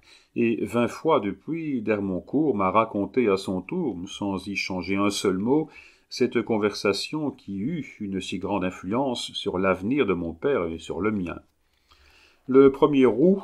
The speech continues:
eut lieu la bataille d'Aboukir, dans laquelle la flotte française fut détruite.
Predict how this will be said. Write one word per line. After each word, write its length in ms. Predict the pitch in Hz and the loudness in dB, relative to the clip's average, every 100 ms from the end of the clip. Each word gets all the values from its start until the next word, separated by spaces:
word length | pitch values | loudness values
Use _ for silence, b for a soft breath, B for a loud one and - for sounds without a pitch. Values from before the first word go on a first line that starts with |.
| - | -4
eut 120 | 135 123 | -4 -4
lieu 240 | 120 147 | 0 0
la 80 | 127 | 2
bataille 320 | 110 110 123 | 2 0 2
d'Aboukir, 880 | 110 113 120 113 - 107 87 82 80 | 4 4 2 -4 -4 -2 -2 -4 -4
dans 140 | 92 | -4
laquelle 420 | 95 80 - 110 110 | -4 -4 -4 -4 -2
la 260 | 98 92 | -2 -2
flotte 360 | - - 104 - | -2 -4 -6 -6
française 720 | - 104 92 - 123 107 98 | -8 -6 -4 -4 -4 -2 -4
fut 180 | 98 101 | -6 -4
détruite. 640 | 104 98 - 98 _ | -4 -4 -8 -8 _